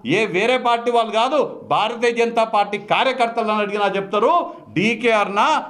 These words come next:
దా-, జాతీయ స్థాయిలో ఉపాధ్యక్షురాలు ఉన్నది, కానీ ఇక్కడ మక్తల్లా భారతీయ జనతా పార్టీకి వెన్నుపోటు పొడిచింది, వాళ్ళ తమ్ముని కోసం పనిచేసిందని చెప్తారు. ఒక్కరినైనా, ఎక్కడినైనా,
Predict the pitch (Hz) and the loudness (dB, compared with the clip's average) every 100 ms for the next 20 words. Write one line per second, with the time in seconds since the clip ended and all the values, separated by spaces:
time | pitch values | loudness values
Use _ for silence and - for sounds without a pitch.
0 | - - 143 180 165 196 226 247 240 240 | -10 -2 -2 0 0 -2 -2 -2 0 0
1 | 214 220 214 170 226 233 220 220 220 208 | 0 2 2 2 0 0 0 -2 -2 0
2 | 202 202 - - 165 220 220 202 196 214 | 0 -2 -4 -4 0 0 0 0 -2 -2
3 | 311 - - 127 175 - 220 285 294 - | -4 -6 -8 -8 -6 -2 0 0 0 -4
4 | - 110 208 - 233 214 233 302 - - | -8 -4 -4 -2 -2 0 -2 -2 -6 -6
5 | 143 208 247 262 247 226 220 208 202 190 | -2 -2 -2 -2 0 -2 0 -2 0 -2
6 | 190 151 143 175 311 311 285 254 226 208 | -2 -2 0 2 2 0 0 0 -2 -4
7 | 208 220 226 - - 127 170 175 170 196 | -4 -2 -2 -4 -4 -2 0 0 -2 -2
8 | 330 269 254 240 220 196 185 185 165 170 | -2 -2 -2 -2 -2 -2 0 -2 -2 -6
9 | 143 123 117 104 85 - - _ _ _ | -6 -6 -6 -8 -10 -12 -20 _ _ _
10 | _ - _ _ _ _ _ - 156 - | _ -20 _ _ _ _ _ -4 -4 0
11 | 247 233 226 254 247 233 247 233 240 240 | -2 -2 -2 2 2 2 0 2 2 2
12 | 220 - | 2 -2